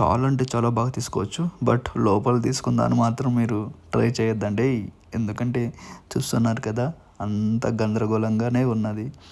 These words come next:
ఇది కొద్దిగా రూఫ్ అంతా చేసి డెవలప్‌మెంట్ చేసి ఉంటే సూపర్గా ఉంటుందండి కోట మాత్రము. ఇంకా అంతేనండి. మనం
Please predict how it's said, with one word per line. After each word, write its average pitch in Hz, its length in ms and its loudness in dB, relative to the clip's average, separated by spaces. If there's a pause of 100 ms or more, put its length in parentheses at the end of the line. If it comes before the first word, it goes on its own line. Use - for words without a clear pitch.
(880)
ఇది 127 200 2
కొద్దిగా 110 400 0
రూఫ్ 113 300 0
అంతా 117 500 2
చేసి 127 240 0
డెవలప్‌మెంట్ 117 500 0
చేసి 131 160 -6
ఉంటే 127 140 -2
సూపర్గా 117 680 0
ఉంటుందండి 113 540 2
కోట 110 260 -2
మాత్రము. 107 560 -4 (1160)
ఇంకా 131 680 2
అంతేనండి. 131 800 2 (460)
మనం 120 380 -2